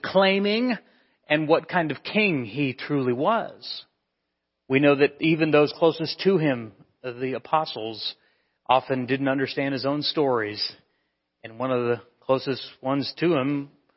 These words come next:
would turn on him and conspire to kill him and betray him. If you've ever struggled getting to where you want to go,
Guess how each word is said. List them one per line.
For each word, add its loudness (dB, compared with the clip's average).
would -2
turn -6
on -4
him -8
and -14
conspire -6
to -10
kill -2
him -8
and -10
betray -2
him. -10
If -2
you've 0
ever 6
struggled 2
getting -4
to -8
where 0
you -2
want -2
to -6
go, 2